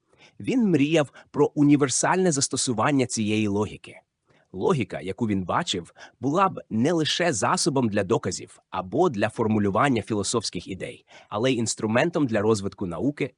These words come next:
техніки та навіть державного управління. Уявіть собі, це якби ми могли математично описати не тільки світ, але й людські стосунки, політику, економіку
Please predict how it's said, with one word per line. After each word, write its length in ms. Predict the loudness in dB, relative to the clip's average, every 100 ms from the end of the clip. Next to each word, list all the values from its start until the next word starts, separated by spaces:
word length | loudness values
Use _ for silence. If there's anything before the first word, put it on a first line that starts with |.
| _
техніки 560 | -4 -4 -6 -4 -6 -8 _ -20 _
та 140 | -4
навіть 480 | 0 0 0 -4 -10
державного 600 | -4 -4 -2 -4 -4 -4 -6
управління. 640 | -6 -8 -8 -12 -18 -20 _ _ _ _ _ _
Уявіть 400 | -2 0 0 -2
собі, 280 | -4 -10 -16 -20 _
це 160 | -2 0
якби 220 | 2 2
ми 100 | 4
могли 320 | 4 4 4
математично 640 | 4 2 0 2 0 2 0
описати 460 | 0 0 0 2
не 120 | -2 -2
тільки 400 | -4 -6 -4 -4
світ, 440 | -4 -6 -10 -12 -20 -14
але 280 | -6 0 0
й 60 | 2
людські 360 | 0 -2 -4
стосунки, 720 | -4 -4 -4 -2 -4 -6 -16 _
політику, 600 | -2 0 0 -2 -8 -12 -10
економіку 720 | -4 0 2 2 -2 -16